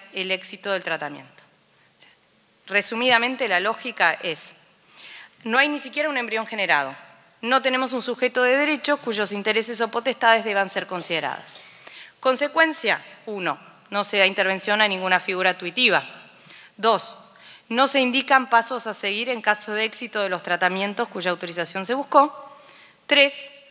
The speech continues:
nada se dice acerca de los derechos que le asistirían a raíz de su particular forma de comenzar a existir. Como mucho hay una recomendación fugaz o un comentario acerca de, eh, fundamentalmente su derecho a la identidad.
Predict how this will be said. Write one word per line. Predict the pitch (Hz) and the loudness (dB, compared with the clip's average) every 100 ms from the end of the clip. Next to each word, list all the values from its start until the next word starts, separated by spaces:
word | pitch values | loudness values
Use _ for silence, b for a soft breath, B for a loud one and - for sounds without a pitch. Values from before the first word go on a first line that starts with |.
| B B - | B B -6
nada | 240 294 320 | 2 4 4
se | 294 | 2
dice | 349 294 302 | -2 -4 -2
acerca | 294 262 240 254 | -4 -4 -2 0
de | 233 | 0
los | 220 | -2
derechos | 247 226 - 247 | -4 -4 -4 -8
que | - 233 | -8 -4
le | 220 | -2
asistirían | 226 226 - 262 240 196 220 233 - B B B | -2 -6 -8 -6 0 0 0 -4 -18 B B B
a | - 214 | 4 4
raíz | 214 226 233 | 6 4 2
de | 247 | -4
su | 233 | -2
particular | 202 - 202 202 202 | -6 -6 -8 0 0
forma | - 208 190 202 202 - - | 0 -2 2 4 4 2 -12
de | 185 190 | -4 -4
comenzar | 180 170 170 175 | -2 -4 -2 -4
a | |
existir. | 170 - - - - _ _ b b b | -4 -8 -14 -18 -18 _ _ b b b
Como | - 202 220 | -8 -2 0
mucho | 247 254 254 | 0 0 4
hay | 233 214 | 4 4
una | 208 | 2
recomendación | 190 185 190 190 180 - 202 | 2 0 -4 -2 -2 -2 -4
fugaz | - 226 254 240 226 - - | -6 0 6 6 4 -2 -8
o | 190 | -12
un | 196 | -10
comentario | 196 196 208 208 226 208 214 202 | -8 -8 -4 2 4 4 0 -2
acerca | 185 196 185 - 190 208 B B B B - | -2 -2 -4 2 2 2 B B B B -10
de, | 180 190 214 - - | -2 2 2 0 -8
eh, | 196 | -8
fundamentalmente | 180 202 196 196 202 214 214 208 226 | -6 -4 0 2 2 2 0 -2 -2
su | 214 202 | -2 -2
derecho | 180 185 185 202 185 - | -2 -2 -2 -2 -2 0
a | 175 | -2
la | |
identidad. | 170 170 165 156 165 135 | 0 -2 -4 -6 -2 -2